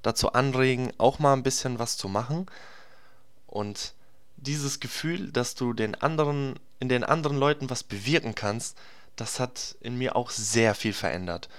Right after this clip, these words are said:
Es, ich bin auch viel glücklicher als vorher. Ich war schon vorher immer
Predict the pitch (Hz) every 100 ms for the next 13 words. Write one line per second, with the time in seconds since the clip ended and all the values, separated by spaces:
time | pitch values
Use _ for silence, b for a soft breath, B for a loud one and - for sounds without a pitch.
0 | B B B B B - - - - -
1 | - - - - - - 127 113 127 -
2 | - 196 185 151 160 160 147 131 113 -
3 | 135 131 127 131 110 101 - 98 - 120
4 | 104 80 87 85